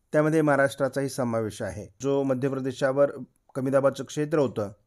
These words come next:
ते आता बऱ्यापैकी कमजोर झालं आहे आणि नवीन कमी दाबाचं क्षेत्र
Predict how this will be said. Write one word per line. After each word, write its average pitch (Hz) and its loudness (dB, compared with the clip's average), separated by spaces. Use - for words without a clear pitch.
ते 147 2
आता 143 4
बऱ्यापैकी 147 0
कमजोर 143 2
झालं 151 2
आहे 131 0
आणि 147 -2
नवीन 147 0
कमी 160 -2
दाबाचं 151 2
क्षेत्र 120 -8